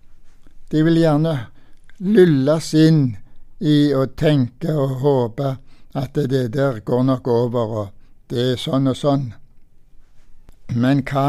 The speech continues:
når enden kommer? For Israel endte det med at Herren ikke ville ta imot forbønn for folk en gang. Tenk at det, det kan bli en slik harme hos Gud at han sier, «Nå nytter det ikke med en forbønn.»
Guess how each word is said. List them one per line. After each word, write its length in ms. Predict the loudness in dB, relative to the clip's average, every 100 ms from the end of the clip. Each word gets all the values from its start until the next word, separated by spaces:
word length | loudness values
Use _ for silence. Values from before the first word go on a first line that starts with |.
| 2
når 240 | 0 0
enden 400 | 0 2 2 2 -2
kommer? 540 | -4 -2 -2 -6 -10 -16 -20 -20 -20 -20 -20 -20 -20 -20 -20 -6
For 220 | -2 2
Israel 480 | 4 2 2 0 0
endte 440 | 0 0 -2 -4 -2
det 80 | 0
med 220 | 2 0
at 240 | -2 -4 -4
Herren 460 | 0 0 0 0 -2 -4
ikke 300 | -8 -4 -2
ville 240 | 0 0 -2
ta 220 | -2 -2
imot 460 | 0 0 0 -2 -4
forbønn 760 | -2 -2 -2 -2 0 0 -2 -8 -20 -20
for 240 | -4 -2 0
folk 380 | 2 2 0
en 180 | 0 0
gang. 300 | 0 -4 -4 -10 -14 -14 -12 -12 -10
Tenk 300 | -4 -2 0
at 220 | -2 0
det, 160 | 0 -2 -4 -14 -18 -8
det 160 | -4 -2
kan 180 | 0 0
bli 220 | 2 2 2
en 120 | 0
slik 420 | -2 -4 -2 -2 0
harme 400 | 0 0 0 0
hos 240 | -2 -6 -6
Gud 460 | -4 0 0 -2 -8 -18 -16 -14 -14 -10
at 220 | -6 -4 -2
han 360 | 0 2 2
sier, 400 | 0 -2 0 0 0
«Nå 300 | 0 2 2
nytter 380 | 0 -2 -6
det 160 | -4 -4
ikke 160 | -4 -6
med 180 | -4
en 100 | -4
forbønn.» 640 | -4 -4 -4 -6 -8 -8